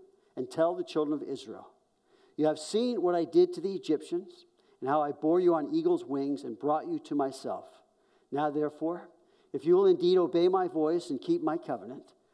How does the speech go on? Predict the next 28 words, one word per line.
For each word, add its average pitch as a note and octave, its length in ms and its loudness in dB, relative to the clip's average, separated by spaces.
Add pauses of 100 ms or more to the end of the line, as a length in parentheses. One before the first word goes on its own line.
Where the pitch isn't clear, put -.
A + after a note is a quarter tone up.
(240)
then D#3 160 2
you F#3 100 4
shall F#3 240 0
be F3 220 2
a D#3 100 -2
special G3+ 800 -6
treasure F3 460 -2
to F#3 280 -8
me D#3 220 2
above C#3 260 -2
all E3 220 -2
people, F#3 500 -14 (460)
for D#3+ 120 2
all F3 240 2
the F3+ 180 -4
earth D3 280 -4
is C3+ 120 -8
mine. C3 360 -4 (680)
And C3+ 100 0
you F#3+ 100 6
shall G3+ 240 2
be F#3+ 300 -2
to F#3+ 140 -2
me F3 240 6
a - 80 -2
kingdom F3+ 420 4
of C3+ 180 -8
priests - 600 -4